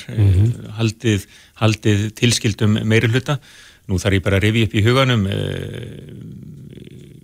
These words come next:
Speaker 1: Viðreisnarstjórnin, minni mig, missti þingmann frekar en hitt, sko, eftir því sem leið á. Eh, en,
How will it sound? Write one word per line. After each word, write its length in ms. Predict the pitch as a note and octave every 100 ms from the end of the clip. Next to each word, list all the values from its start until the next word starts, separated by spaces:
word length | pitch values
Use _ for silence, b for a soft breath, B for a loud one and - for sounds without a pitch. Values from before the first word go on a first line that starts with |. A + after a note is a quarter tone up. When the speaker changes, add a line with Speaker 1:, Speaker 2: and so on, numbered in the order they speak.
| - -
Speaker 1:
Viðreisnarstjórnin, 1400 | A2 A#2 A#2+ A#2+ - A#2+ - B2 A#2 - A2+ A2+ A2+ G2+
minni 340 | A2 A#2+ B2
mig, 220 | A#2+ A2+ G2+
missti 640 | A2 B2 - - C#3 B2+
þingmann 680 | - C3 C3 B2 - C3 B2+
frekar 400 | - B2 A#2+ B2
en 120 | A#2
hitt, 340 | G#2+ C3+ - -
sko, 300 | - C3+ B2 B B B B B -
eftir 300 | - - G#2+
því 100 | A#2+
sem 220 | B2 A#2
leið 280 | B2 B2+ A#2+
á. 60 | C3+ D#3 A#2+ - b b b b b b _ -
Eh, 460 | G2 G2+ G#2+ A2+
en, 140 | A2+